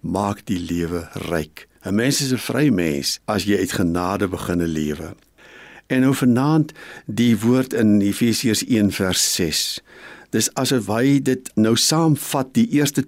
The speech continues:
twee groot redes vir ons genadige vryheid. Daarom moet ons God prys vir sy groot genade wat hy in sy geliefde seun vryelik aan ons geskenk het.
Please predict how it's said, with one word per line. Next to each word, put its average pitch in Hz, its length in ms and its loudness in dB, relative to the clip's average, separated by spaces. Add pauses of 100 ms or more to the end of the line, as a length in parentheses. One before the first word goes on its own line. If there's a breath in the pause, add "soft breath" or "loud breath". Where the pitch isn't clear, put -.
twee 147 260 4
groot 165 580 2
redes 107 440 2
vir 113 160 0
ons 104 380 0
genadige 123 960 0
vryheid. 92 760 -2 (500 loud breath)
Daarom 120 680 0
moet 87 220 -2
ons 95 200 -4
God - 260 -4 (120)
prys 117 420 0
vir 98 100 -4
sy 92 180 -4
groot 127 420 0
genade 85 540 -2
wat 87 200 0
hy 95 140 0
in 113 160 0
sy 110 140 -2
geliefde 113 680 -2
seun 82 540 -4 (320 loud breath)
vryelik 127 960 0
aan 90 200 -4
ons 90 340 -4
geskenk - 600 -4
het. - 240 -16